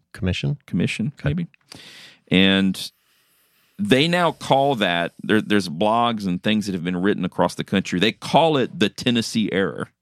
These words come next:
Speaker 2: It liter-, it's
Speaker 1: Na-, nationally, they're calling
Speaker 2: nationally,
Speaker 1: it the
Speaker 2: that's what it's
Speaker 1: Tennessee
Speaker 2: called.
Speaker 1: error? Oh, wow.
Speaker 2: That
Speaker 1: I didn't
Speaker 2: ano-,
Speaker 1: know that.
Speaker 2: that particular anomaly on the Dominion machine is now called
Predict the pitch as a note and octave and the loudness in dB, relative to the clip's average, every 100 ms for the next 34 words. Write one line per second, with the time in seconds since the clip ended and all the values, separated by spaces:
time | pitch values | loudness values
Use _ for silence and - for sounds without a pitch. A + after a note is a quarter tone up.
0 | _ _ _ - - B2+ C#3 C3+ D#3+ - | _ _ _ -14 0 2 4 2 0 -4
1 | _ _ C3+ C#3 F3 - D#3 D#3 F3 - | _ _ 6 6 4 2 2 4 4 4
2 | F#3+ D#3 E3+ F3+ F3+ F3+ D#3 B2 F3 C#3+ | 4 6 6 4 4 4 2 4 6 6
3 | E3 D3 C3 D#3+ F3+ E3+ A2 C3+ G#2+ G#2 | 4 4 4 4 -2 -6 -4 -2 0 2
4 | C#3 D#3 F3 D#3 C3+ C3+ C3+ D#3+ A2+ E2+ | 4 4 4 2 6 6 6 4 2 -2
5 | G#2+ C3+ E3 - A#2 - D3+ D3+ D3+ - | 0 2 2 0 -2 0 -2 4 2 4
6 | A2+ A2 A2+ B2+ G#2 E2+ D#2+ - _ _ | 2 4 2 0 -2 -4 -6 -8 _ _
7 | G#2+ A#2 C3+ A2+ G#2 G#2+ G#2 - _ _ | 4 4 2 2 2 2 0 -6 _ _
8 | _ - G#2+ G#2 G#2 G2 - G#2+ F#2+ F2+ | _ 0 2 4 2 0 0 0 0 2
9 | A#2+ B2+ - - A#2+ G2+ E2+ E2 | 0 0 -4 -2 0 2 0 -2